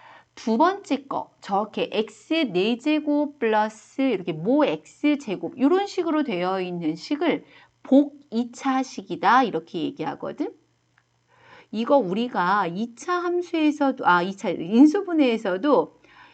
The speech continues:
얘기한 적이 있었어. 인수분해할 때 굉장히 많이 좀 강조를 했던 것들이거든. 자, 일단은 개-, 가장 기본은 x 제곱을 치환하는 게 있고,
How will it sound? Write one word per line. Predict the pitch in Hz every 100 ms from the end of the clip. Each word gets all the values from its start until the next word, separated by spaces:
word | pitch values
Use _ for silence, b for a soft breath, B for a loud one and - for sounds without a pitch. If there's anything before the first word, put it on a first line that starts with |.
| b
얘기한 | 190 226 277 339 339 302
적이 | 240 165
있었어. | 170 175 -
인수분해할 | 214 240 262 262 240 202 175
때 | 180 180
굉장히 | 220 262 359 349 262
많이 | 143 156
좀 | 156 160
강조를 | - - 147 170 185 190 247 214
했던 | 262 - 254 240
것들이거든. | 170 165 185 - - - 262 - - _ b b b b b b _
자, | 202 151 -
일단은 | - 349 359 359 302
개-, | 233 277
가장 | - 302 415 453
기본은 | - 208 226 247 294 - -
x | 196 190 _ 311
제곱을 | - 190 185 180 185 185
치환하는 | - - 381 381 381 311 226 98
게 | -
있고, | - - 147 156 190 139 -